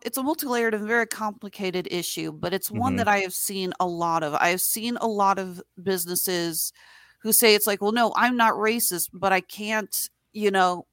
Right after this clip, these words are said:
Speaker 1: put black people in this ad because it's gonna reflect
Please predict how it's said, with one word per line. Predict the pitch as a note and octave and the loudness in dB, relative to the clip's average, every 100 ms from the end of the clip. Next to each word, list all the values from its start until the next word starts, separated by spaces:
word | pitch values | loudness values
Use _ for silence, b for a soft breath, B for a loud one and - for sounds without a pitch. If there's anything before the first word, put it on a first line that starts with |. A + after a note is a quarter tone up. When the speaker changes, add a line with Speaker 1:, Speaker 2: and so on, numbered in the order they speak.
| - | -4
Speaker 1:
put | A#3 A#3+ | -2 -2
black | F#3 F#3 G#3+ G#3 - | -4 2 4 4 -2
people | A3+ G3+ G#3 | -10 -8 -4
in | G3 F#3 | -4 -2
this | F3 - G#3+ | -4 -4 -2
ad | A3+ G3+ F3 E3+ | 2 4 4 0
because | E3+ F#3+ | -6 -6
it's | F3+ - | -6 -4
gonna | G3 F#3 | -4 -4
reflect | F3+ F3+ - F#3+ | -6 -6 0 0